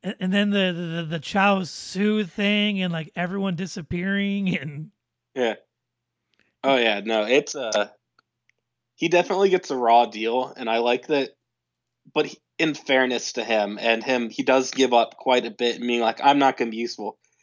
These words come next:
Speaker 2: He does keep showing up. Like, he goes to the Cell games, even though he knows he's gonna be totally useless.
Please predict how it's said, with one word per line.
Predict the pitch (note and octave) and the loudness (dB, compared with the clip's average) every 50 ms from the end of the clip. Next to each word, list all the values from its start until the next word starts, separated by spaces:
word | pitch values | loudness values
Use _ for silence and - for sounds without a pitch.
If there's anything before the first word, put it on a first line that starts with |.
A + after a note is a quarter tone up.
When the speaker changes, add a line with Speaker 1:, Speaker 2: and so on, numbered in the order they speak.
| _ _ _ _ | _ _ _ _
Speaker 2:
He | - F#3 F#3 D3+ B2 | 2 2 2 2 2
does | C#3+ C3 C#3 D3+ D#3+ D#3 - - | 4 4 6 4 4 0 -6 -8
keep | - - - C3+ C#3+ C#3+ | -8 -6 -4 -4 -4 -2
showing | - - - - C3+ B2+ B2+ A2+ G#2+ G#2+ | -2 -4 0 0 2 2 2 0 2 2
up. | G#2+ G2+ - - - | 2 2 2 -2 0
Like, | A#2+ A#2+ - | 0 0 0
he | - D3 D3 | 0 -6 -4
goes | C#3 - C#3 C#3+ D3+ D3 - - | 0 2 4 4 4 2 0 -4
to | - | -4
the | D#3+ D3 | -2 -4
Cell | C#3+ - - B2 A#2+ B2 | -4 -2 -2 0 0 0
games, | A#2+ G#2+ G2+ F#2+ G2+ G2 F2+ G#2 - - | 2 0 0 0 0 -4 -6 -10 -14 -10
even | _ C3+ A#2+ A#2+ A#2+ | _ -6 -4 -4 -2
though | A#2 A#2+ | -2 -4
he | A2+ B2+ B2+ | -4 -4 -6
knows | B2+ B2 B2 B2 B2 B2+ B2 | -4 -2 0 0 0 0 0
he's | B2+ A#2+ A2 | -4 -8 -8
gonna | A#2 A2+ A2 | -8 -4 -4
be | A2+ | -4
totally | A2 - - A#2+ B2 A2+ A2+ A2+ | -4 -4 -2 0 0 0 0 -4
useless. | G#2+ G2+ G#2+ A#2 - - - A2 - - - - - | -4 -4 -8 -8 -6 -4 -2 -2 -2 -2 -4 -12 -16